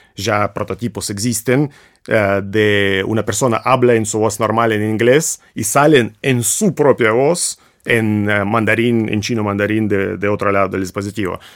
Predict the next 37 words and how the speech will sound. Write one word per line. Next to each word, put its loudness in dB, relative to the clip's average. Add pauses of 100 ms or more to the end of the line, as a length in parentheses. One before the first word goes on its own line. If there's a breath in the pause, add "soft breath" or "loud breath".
(120)
Todavía 2
tiene 0
limitaciones, 0
pero 0
el -6
concepto -6
ya, -10
ya -6
está. -10 (360 loud breath)
Eh, 0
y -4
con -2
todos 0
los -4
avances -2
de -6
Big -8
Data, -2
inteligencia -8
artificial, -4
eso -4
es -6
una -4
que -6
yo -2
me -2
atrevería -2
a -6
predecir -6
que -4
en -6
cinco -6
años -4
va -6
a -4
estar. -8 (460 loud breath)
Entonces, 2